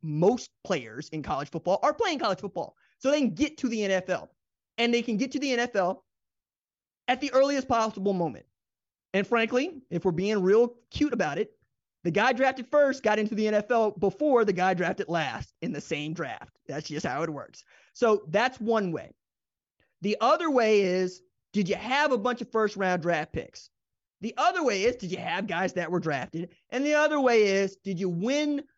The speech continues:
a positional award? The, in this case, it would be the Biletnikoff Award. So this means that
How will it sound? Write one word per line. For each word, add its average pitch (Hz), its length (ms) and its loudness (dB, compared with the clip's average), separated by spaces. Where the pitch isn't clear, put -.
a 202 80 -2
positional 208 800 0
award? 160 640 -4
The, 165 280 -2
in 175 80 -2
this 180 140 -2
case, 175 200 -2
it 185 40 -2
would 165 100 0
be 165 140 0
the 156 100 -4
Biletnikoff 156 560 -4
Award. 123 320 -10
So 240 340 2
this 262 300 -2
means 269 600 -4
that 226 380 0